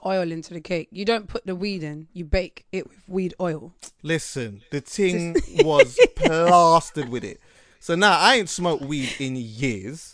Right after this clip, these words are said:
Speaker 2: yeah. And in my mind,
Speaker 1: How much cake? How much cake did you eat?
Speaker 2: I ate a whole lot. So what happened was, <laughs>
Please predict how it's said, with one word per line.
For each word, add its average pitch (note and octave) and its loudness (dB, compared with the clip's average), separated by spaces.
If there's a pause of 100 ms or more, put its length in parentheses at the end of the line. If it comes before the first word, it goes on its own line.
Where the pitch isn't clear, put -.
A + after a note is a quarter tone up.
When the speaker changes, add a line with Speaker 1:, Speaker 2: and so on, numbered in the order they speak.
Speaker 2:
yeah. G#2 -12 (400)
And D3+ 2
in G#3 4
my G3+ 4
mind, G#3 2
Speaker 1:
How A3+ 4
much C#4 4
cake? - 4
How C#4 6
much E4+ 4
cake E4 4
did C4 -2
you C#4 -2
eat? C#4 -2
Speaker 2:
I G#3 6
ate A#3 4
a G3 2
whole G3 4
lot. A3 2 (120)
So A3+ 4
what D4 8
happened B3+ 6
was, - 6
<laughs> G#4 4